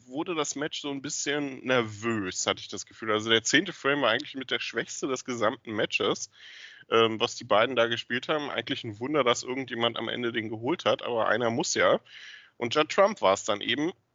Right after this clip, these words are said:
Aber was Joe Perry danach gespielt hat, ist vielleicht mit das Beste, was er in seiner Karriere überhaupt gezeigt hat. Judd Trump unterliefen,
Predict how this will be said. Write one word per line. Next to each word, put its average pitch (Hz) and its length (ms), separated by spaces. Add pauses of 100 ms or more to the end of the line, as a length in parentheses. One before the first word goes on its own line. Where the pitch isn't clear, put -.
Aber 123 280
was 113 260
Joe 120 140
Perry 139 480 (180)
danach 147 560
gespielt 123 540
hat, 104 340 (140)
ist - 500
vielleicht 117 520
mit 131 180
das 123 160
Beste, 120 360
was 117 140
er 113 120
in 113 60
seiner 104 240
Karriere 107 520
überhaupt 101 400
gezeigt 95 420
hat. 117 180 (680)
Judd 123 180
Trump 160 380
unterliefen, 156 920